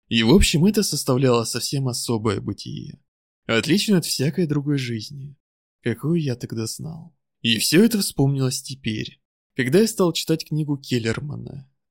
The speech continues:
"Туннель". В ней до того всё живо, образно и ярко. Её герои, её машины,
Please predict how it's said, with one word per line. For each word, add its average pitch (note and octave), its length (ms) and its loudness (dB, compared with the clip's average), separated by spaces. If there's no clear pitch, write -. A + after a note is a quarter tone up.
"Туннель". B2+ 640 -6
В A2+ 100 -6
ней F3 180 6
до F3+ 120 6
того C#3+ 260 4
всё B2 240 -2
живо, B2 720 -4
образно C#3 560 0
и A2 60 -4
ярко. G#2 640 -6
Её G#3+ 240 2
герои, C3+ 840 0
её F3 240 0
машины, C3+ 840 -4